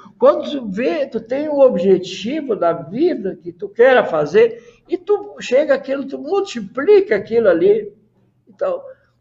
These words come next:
quando a gente quer, a gente consegue. Eu vou revelar uma co-, uma coisa aí pros telespectadores de vocês aqui. Tudo que o Otélio Drebes quis na vida, ele conquistou.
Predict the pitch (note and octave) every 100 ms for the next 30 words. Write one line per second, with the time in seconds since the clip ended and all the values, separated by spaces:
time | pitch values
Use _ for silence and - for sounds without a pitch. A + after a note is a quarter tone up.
0 | _ - A3+ B3+ G3+ E3+ G3+ F#3+ - -
1 | D#3+ F3 F3 _ _ _ - D#3+ F3 E3
2 | - - - - D#3+ D#3+ D#3 D#3+ _ _
3 | _ _ _ _ _ _ _ _ A3 C4+
4 | D4 C#4+ C#4+ C4 C#4+ C4+ - A#3+ G#3+ A3
5 | G#3+ G3+ G#3+ G#3 A#3+ B3 G#3 G#3 G#3+ G#3+
6 | G3 G#3 G#3 F#3 - G3 - E3 D#3 F3+
7 | D#3+ D3 D3+ D3+ E3 E3 D#3+ D3+ D3+ D#3
8 | _ _ _ _ _ - F#4+ G4 - D#4
9 | D4 B3 - C4 B3+ B3 G#3 G3+ A#3 A#3+
10 | G3 G3 - A#3 C4+ G#3+ G3+ D#3+ C#3+ G#3
11 | D4+ B3+ G#3 D#3+ - G#3+ G#3 G3 A3+ A3
12 | - - - - - -